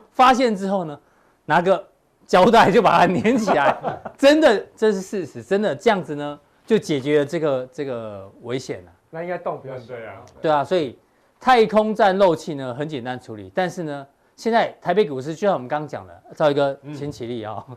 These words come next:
Speaker 1: <laughs> 这九月份的这个叫什么？外销订单创历史新高，台股只有小涨，到底多头有没有漏气？你大家帮我们抓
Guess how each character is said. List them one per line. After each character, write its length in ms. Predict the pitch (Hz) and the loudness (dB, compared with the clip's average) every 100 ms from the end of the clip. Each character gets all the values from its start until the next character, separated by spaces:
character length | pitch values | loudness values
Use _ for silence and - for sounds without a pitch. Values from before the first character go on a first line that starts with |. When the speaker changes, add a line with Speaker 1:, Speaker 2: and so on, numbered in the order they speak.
| - | -16
Speaker 1:
<laughs> 200 | 165 - | -16 -16
这 240 | - 233 - 277 285 - 247 - - 453 359 - _ - _ - - _ _ | 0 0 2 0 0 -4 -8 -8 -10 -12 -16 -20 _ -20 _ -20 -20 _ _
九 320 | 247 220 202 | 2 6 6
月 220 | 302 269 | 8 6
份 280 | 240 294 220 | 8 6 6
的 300 | 196 170 - _ _ | 4 2 -4 _ _
这 100 | - | -14
个 100 | 196 | -8
叫 140 | 196 196 | -4 -4
什 100 | 143 | -6
么？ 60 | 104 - | -16 -8
外 140 | 240 220 | -2 0
销 160 | 208 | 0
订 140 | 208 196 | -2 -4
单 120 | 196 | -4
创 220 | 226 208 | -2 0
历 100 | 202 | 0
史 120 | 131 | -4
新 180 | 113 143 | -12 -10
高， 120 | 151 | -10
台 200 | 156 202 | -4 -2
股 100 | 240 | 0
只 120 | 175 190 | 0 2
有 140 | 190 | 0
小 240 | - 123 | -2 -12
涨， 200 | 139 117 98 | -12 -14 -2
到 140 | 262 | 0
底 100 | 208 | 0
多 240 | 160 254 254 | 2 4 6
头 140 | 208 | 4
有 60 | 147 | 2
没 80 | 160 | 0
有 60 | |
漏 180 | 175 151 | 0 0
气？ 200 | 143 151 | -4 -8
你 80 | 123 | -2
大 80 | 170 | 0
家 40 | |
帮 100 | 190 | 0
我 40 | |
们 80 | 135 | -2
抓 300 | 120 175 165 | 0 2 2